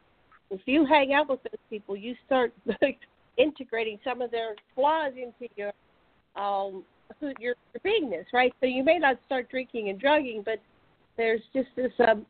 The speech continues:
lower mentality of, of blame, shame, victim, victimize, and victimization. So, uh, you gotta, you gotta just get conscious somewhere if you're in this, this hamster wheel and this down spiral, and just go, "That's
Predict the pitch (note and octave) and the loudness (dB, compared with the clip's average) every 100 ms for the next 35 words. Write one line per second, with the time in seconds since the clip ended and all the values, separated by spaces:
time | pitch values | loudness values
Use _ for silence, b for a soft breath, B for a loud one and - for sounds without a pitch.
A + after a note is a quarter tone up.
0 | - B3 C4+ B3+ B3 A#3+ - B3+ C4+ C#4 | 2 6 6 4 -2 -6 -6 -6 -4 -4
1 | B3+ A#3+ A#3 A3 - A#3 G#3 A3+ A#3+ A#3 | -6 -6 -4 -6 -10 -12 -8 -2 2 0
2 | A3+ - A#3+ A3+ G#3+ C4 C4 G#3+ A#3 - | -2 -4 -2 -2 0 -2 -2 -8 -8 -4
3 | - - C4+ A#3+ A3+ A#3 A3+ G#3 G3+ G#3 | -2 -2 -2 2 4 4 2 -4 -6 -8
4 | G3+ G3+ A3+ A#3 - - F#4 B - _ | -6 0 2 2 -2 -10 -10 B -20 _
5 | _ - C4+ B3 A#3+ b b b _ _ | _ 2 4 4 0 b b b _ _
6 | _ A3 A3+ G3 G#3+ C4+ C4 C4 A#3+ - | _ -8 -8 -10 0 2 2 0 -8 -16
7 | - - D4 A#3+ - _ B3+ C4 G4+ G4 | -8 -2 0 0 -4 _ -10 -6 -6 -6
8 | - C4 C4+ B3+ - A3+ A3 G3+ F#3 - | -2 0 0 -4 -6 -6 -4 -4 -4 -6
9 | G#3+ A3 G#3 G3 _ _ G3 F#3+ - - | -8 -4 -6 -6 _ _ -6 -6 -10 -2
10 | A#3+ A3 - - G3 G3 F3+ F3+ F3 F3 | 4 4 2 -8 -4 -2 0 0 -4 -8
11 | - - G3+ G3+ G3+ _ G3 F#3 F#3 F3+ | -6 2 2 2 -4 _ -2 -2 -2 -6
12 | F3 E3+ G3 - F#3+ B B _ G#4 | -8 -10 -12 -10 -10 B B _ -4